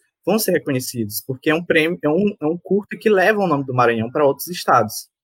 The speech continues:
Então, quem puder assistir, querida no YouTube, assistir, votar, comentar, a gente recebe o, o feedback, é muito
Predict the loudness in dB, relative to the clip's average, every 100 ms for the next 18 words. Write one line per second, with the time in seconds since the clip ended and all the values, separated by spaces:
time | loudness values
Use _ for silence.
0 | _ _ _ _ _ _ _ _ _ -16
1 | -4 0 0 -4 -4 -2 2 4 2 0
2 | -6 -6 -6 -4 -4 2 2 4 2 2
3 | 2 -2 0 2 2 2 2 0 -6 -6
4 | -4 -4 -6 -12 _ 2 2 4 2 4
5 | 2 0 -2 0 0 2 4 4 2 -2
6 | -12 _ _ _ 0 2 4 4 4 2
7 | 0 _ _ -6 -4 -4 -6 0 4 6
8 | 4 0 -2 -2 -2 -6